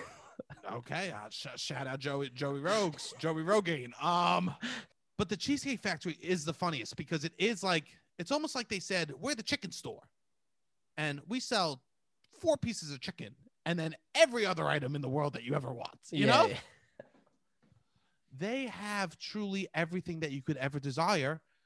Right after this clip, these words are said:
Speaker 1: and the, and they say, "We're not gonna do anything good. We're just gonna do everything."
Speaker 2: We're not gonna do anything bad either, though.
Speaker 1: They, they, they don't do anything bad.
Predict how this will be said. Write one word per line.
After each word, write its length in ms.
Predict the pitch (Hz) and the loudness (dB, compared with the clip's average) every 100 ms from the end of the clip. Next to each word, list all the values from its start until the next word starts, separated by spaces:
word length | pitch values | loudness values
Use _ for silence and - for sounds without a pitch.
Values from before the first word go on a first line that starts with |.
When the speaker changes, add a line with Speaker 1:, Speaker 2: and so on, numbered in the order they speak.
| _ _ _ | _ _ _
Speaker 1:
and 180 | 170 185 | -6 -4
the, 80 | 175 - - | -6 -8 -2
and 240 | 180 185 151 151 | 0 0 -2 -2
they 120 | 185 | -2
say, 140 | 208 | 0
"We're 140 | 175 226 | 0 0
not 180 | 302 294 | 0 0
gonna 140 | 262 | -2
do 120 | 214 | 0
anything 300 | 202 190 165 | -2 -2 -4
good. 340 | 123 127 104 - _ _ _ _ _ _ _ _ _ _ 165 | -2 -2 -2 -12 _ _ _ _ _ _ _ _ _ _ -2
We're 140 | 180 | 0
just 220 | 190 180 | 0 0
gonna 120 | 175 | 0
do 180 | 151 139 | 2 0
everything." 340 | 117 - - - _ _ _ | 0 -6 -18 -20 _ _ _
Speaker 2:
We're 100 | 143 | 0
not 120 | 139 127 | 2 4
gonna 120 | 123 | 4
do 100 | 117 | 2
anything 240 | 113 113 | 0 -4
bad 320 | 113 110 80 | -2 0 -2
either, 280 | 104 - - - | -6 -10 -12 -16
though. 140 | - - _ _ 139 | -18 -20 _ _ -2
Speaker 1:
They, 140 | 147 160 175 | 0 2 0
they, 220 | 190 220 196 | 2 2 6
they 100 | 247 | 6
don't 140 | 277 | 6
do 100 | 262 | 4
anything 280 | 262 277 202 | 4 4 0
bad. 240 | 127 101 | 0 -4